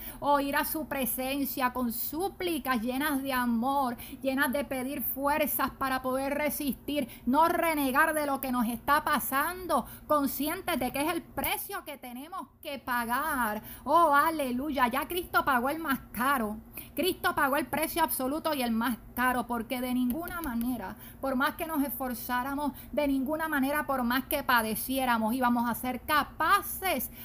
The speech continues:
o de alcanzar esa salvación tan grande que Él nos ha dado. Él simplemente nos está permitiendo, nos está exigiendo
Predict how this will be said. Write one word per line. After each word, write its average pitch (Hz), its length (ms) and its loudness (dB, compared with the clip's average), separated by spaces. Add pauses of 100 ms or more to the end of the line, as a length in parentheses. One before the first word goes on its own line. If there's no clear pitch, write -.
o 285 160 4
de 285 80 2
alcanzar 262 640 0
esa 285 300 0
salvación 269 800 -2
tan 247 420 2
grande 277 540 -2 (260)
que 247 220 0
Él 262 100 2
nos 233 240 2
ha 254 140 2
dado. 220 420 2 (180)
Él 254 140 2
simplemente 277 720 2
nos 262 160 4
está 254 340 -2
permitiendo, 254 840 0
nos 226 100 0
está 240 240 -2
exigiendo 311 1120 -2